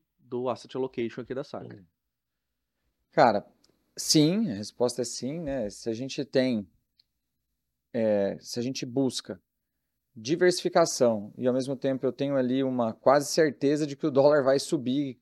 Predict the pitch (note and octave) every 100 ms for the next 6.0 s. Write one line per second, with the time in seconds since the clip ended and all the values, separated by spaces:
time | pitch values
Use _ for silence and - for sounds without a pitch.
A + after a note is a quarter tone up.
0 | _ D3 D3+ - D3 D3 C#3 A#2+ A2 G2
1 | G#2+ A2 A2+ - A#2 A2+ B2+ C#3 C#3+ C#3+
2 | D3+ B2+ B2+ - C3+ - C3 C3+ C3+ C3+
3 | D3+ D3 A#2+ G#2+ - _ _ _ _ -
4 | C3+ C3 C3 A#2+ B2 - - B2 F#3+ G3+
5 | D#3 A#2 C3+ E3 F3+ C3 G#2+ G#2+ G#2+ A2+